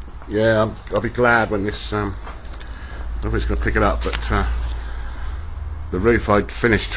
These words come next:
pretty much, apart from the final, final, um, filler coat. This is like an etch primer on top.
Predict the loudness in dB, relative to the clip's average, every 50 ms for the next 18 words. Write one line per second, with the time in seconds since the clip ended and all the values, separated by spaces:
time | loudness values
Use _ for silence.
0 | -2 2 2 4 4 4 4 2 2 0 -2 -2 2 2 2 2 2 0 -2 -2
1 | -2 -2 0 2 4 4 4 2 0 -2 -4 -8 -10 -10 -12 -12 -12 -12 -12 -12
2 | -12 -12 -14 -14 -12 -14 -10 -6 -2 0 0 0 0 -2 -2 -2 -2 -2 -2 -2
3 | -2 -4 -4 -6 -10 -12 -14 -14 -14 -14 -14 -14 -14 -12 -12 -12 -12 -10 -6 -4
4 | -2 -2 -2 -2 -2 -2 0 0 -2 -4 -4 -4 -4 -2 0 0 0 0 -2 -4
5 | -10 -8 -4 -2 -2 0 0 0 -2 -2 -2 -4 -4 -6 -6